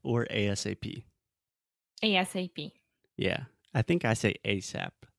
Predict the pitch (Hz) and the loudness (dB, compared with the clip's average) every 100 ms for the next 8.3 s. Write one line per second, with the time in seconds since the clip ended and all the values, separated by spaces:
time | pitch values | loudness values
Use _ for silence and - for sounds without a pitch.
0 | _ _ - _ - 101 98 92 - - | _ _ -18 _ -2 0 2 0 -2 -8
1 | - - _ _ _ _ _ _ _ _ | -10 -12 _ _ _ _ _ _ _ _
2 | 180 180 - - - - _ _ _ - | -4 -4 -8 -10 -14 -20 _ _ _ 2
3 | 120 113 107 110 117 117 - 113 - 117 | 4 6 4 6 4 4 0 0 2 2
4 | 123 143 127 120 101 110 104 - 117 113 | 4 4 6 6 4 4 4 6 6 6
5 | - _ _ _ - 113 107 101 95 - | 0 _ _ _ 2 6 6 6 2 -2
6 | - 107 113 120 - - _ 113 104 107 | 2 2 2 0 -4 -10 _ 0 2 4
7 | 104 101 92 - 92 98 107 104 92 107 | 4 0 -2 -2 2 2 2 0 2 0
8 | 101 123 135 | 0 -2 -4